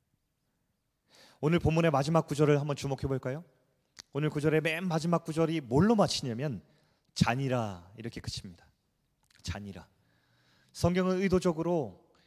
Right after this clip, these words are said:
스데반이 죽었다고 얘기하는 것을 피하고 있어요. 스데반이 돌로 맞아 죽었는데 성경은 죽었다고 표현하지 않고 "잔이라",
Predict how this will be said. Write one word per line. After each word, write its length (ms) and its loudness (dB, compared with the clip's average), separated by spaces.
스데반이 400 -2
죽었다고 600 0
얘기하는 320 -2
것을 240 -6
피하고 440 2
있어요. 260 -10
스데반이 340 -2
돌로 260 6
맞아 240 0
죽었는데 680 -2
성경은 480 0
죽었다고 500 0
표현하지 400 -2
않고 360 -8
"잔이라", 540 0